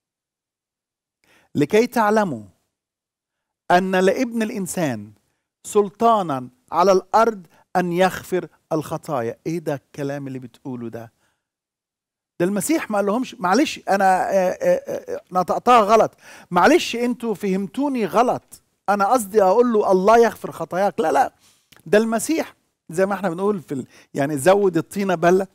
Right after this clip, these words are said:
يعني، يعني، آه، اللي قاله، آه، قال كلام أشد منه،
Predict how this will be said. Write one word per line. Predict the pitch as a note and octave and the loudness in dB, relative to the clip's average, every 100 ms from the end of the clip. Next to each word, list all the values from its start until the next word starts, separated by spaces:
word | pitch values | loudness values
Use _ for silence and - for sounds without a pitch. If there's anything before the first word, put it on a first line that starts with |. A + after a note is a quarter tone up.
| _ _ _ _ | _ _ _ _
يعني، | D3 D3 D3 D3 B2+ _ - | -2 -2 0 -2 -6 _ -6
يعني، | C#3+ C#3 D3 C#3 - _ _ - | -2 -2 -2 -6 -10 _ _ 0
آه، | C#3+ - | 0 4
اللي | D3+ D#3+ | 6 6
قاله، | E3 G3+ G#3 A3+ A#3+ _ - | 8 6 6 4 -4 _ -6
آه، | F3 - | -4 2
قال | F#3+ A#3 C#4 - | 6 8 6 4
كلام | G#3+ G#3 B3+ A#3+ - - | 4 4 4 -2 -6 -6
أشد | E3+ C4+ C#4 G#3 | 0 2 2 0
منه، | G#3+ G#3 B2+ | -4 -4 -6